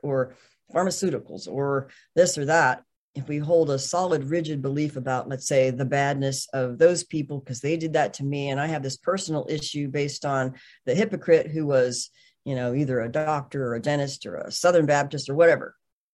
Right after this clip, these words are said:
right? We can't, uh, hold belief systems that are led and by those trauma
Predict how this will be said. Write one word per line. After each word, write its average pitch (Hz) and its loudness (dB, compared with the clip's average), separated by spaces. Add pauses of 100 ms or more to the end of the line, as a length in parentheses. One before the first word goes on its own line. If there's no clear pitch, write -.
(180)
right? 131 -4 (640)
We 139 -4
can't, 165 -2 (260)
uh, 143 -4 (160)
hold 156 4
belief 147 -2
systems - -8 (140)
that 131 2
are 131 2
led 139 0
and 123 -4 (140)
by 131 -2
those 127 -4
trauma 123 -6